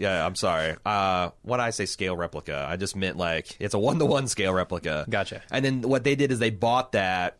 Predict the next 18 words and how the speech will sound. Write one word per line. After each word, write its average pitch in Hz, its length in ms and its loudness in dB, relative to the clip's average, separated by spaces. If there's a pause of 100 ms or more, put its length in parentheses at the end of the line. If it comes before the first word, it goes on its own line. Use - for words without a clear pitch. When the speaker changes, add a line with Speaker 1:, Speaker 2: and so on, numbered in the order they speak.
Speaker 1:
and 101 140 2
then 104 160 2
Speaker 2:
Okay. 98 320 2
Speaker 1:
they 95 80 2
dressed 107 420 0
it 98 100 2
up. 101 260 2
They 90 160 -2
put, 95 200 0
you 92 140 -2
know, 85 240 0
they, 82 340 0
they, 82 460 -2
they 87 180 -2
made 92 260 0
it 90 200 -2 (260)
to 98 60 -6
be 92 340 0